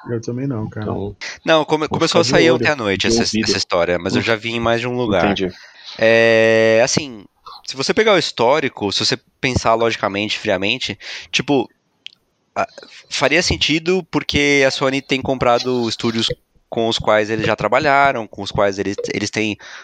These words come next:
Speaker 3: alguma identificação e tudo mais.
Speaker 2: Sim,
Speaker 3: Acho
Speaker 2: sim.
Speaker 3: que é o caso da Square Enix. São duas empresas
Speaker 2: Uhum.
Speaker 3: japonesas, é,
Speaker 2: É.
Speaker 3: que, tipo, pra eles isso é uma
Speaker 2: Ainda
Speaker 3: coisa
Speaker 2: mais
Speaker 3: bem
Speaker 2: que agora
Speaker 3: relevante também.
Speaker 2: é mais japonesa ainda,
Speaker 3: Agora
Speaker 2: né?
Speaker 3: é
Speaker 2: Que
Speaker 3: mais
Speaker 2: agora que não tem
Speaker 3: japonesa,
Speaker 2: mais a parte
Speaker 3: exatamente. E, tipo, talvez comprar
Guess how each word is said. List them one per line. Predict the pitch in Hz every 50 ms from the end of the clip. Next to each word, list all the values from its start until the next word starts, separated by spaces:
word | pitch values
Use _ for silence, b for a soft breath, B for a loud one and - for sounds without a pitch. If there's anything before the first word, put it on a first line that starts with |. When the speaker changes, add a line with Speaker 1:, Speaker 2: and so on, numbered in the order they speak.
| B B
Speaker 3:
alguma | - 104 101 107 107
identificação | 107 110 104 - - 131 135 147 160 - - - 113 113 123 131 131 123 110
e | 104
tudo | - 123 120 117
mais. | 107 101 101 113 143 175 -
Speaker 2:
Sim, | - 143 139 143
Speaker 3:
Acho | 147 147 -
Speaker 2:
sim. | -
Speaker 3:
que | 117
é | 113
o | 127 123
caso | - - 104 107 123 135 131
da | 117
Square | 110 - - 107 95 92 95
Enix. | 107 127 160 - - - - B B B B B B B B B B B
São | - - 127 123
duas | 139 147 156
empresas | 156 - 143 135 127
Speaker 2:
Uhum. | 127
Speaker 3:
japonesas, | 127 117 - 127 113 107 107 113 135 143 175 180 185 - - - - b b b b b b -
é, | - 107 110 110 110 107 110 107 104 104 104 101 101 98 98 95 95
Speaker 2:
É. | 90
Speaker 3:
que, | 87 90 104 - -
tipo, | - - - 117 107 101 _ -
pra | - 110 104 98
eles | 98 104 110 110 104 -
isso | - - - 110
é |
uma | 101 104
Speaker 2:
Ainda | 120 120 127
Speaker 3:
coisa | 127 123
Speaker 2:
mais | 127 131 -
Speaker 3:
bem | -
Speaker 2:
que | 110
agora | 135 - - 127 135
Speaker 3:
relevante | 139 - - - _
também. | - 95 98 101 113
Speaker 2:
é | 127
mais | 127 120 127 135 143
japonesa | 143 131 131 - 139 127 127 127 120 120 120
ainda, | 113 120 160 180 151
Speaker 3:
Agora | 117 120
Speaker 2:
né? | 127
Speaker 3:
é | 131
Speaker 2:
Que | 131
Speaker 3:
mais | 113 131 131 - -
Speaker 2:
agora | 143 -
que | 104
não | 104
tem | - 135
Speaker 3:
japonesa, | 131 123 104
Speaker 2:
mais | 104 92 95
a | 101
parte | 101 131
Speaker 3:
exatamente. | 127 123 120 113 107 - - 147
E, | -
tipo, | 110 - - - - 135 117 B B B B B B
talvez | - 127 131 120 117 139 165 214 -
comprar | - - 160 139 - 151 120 113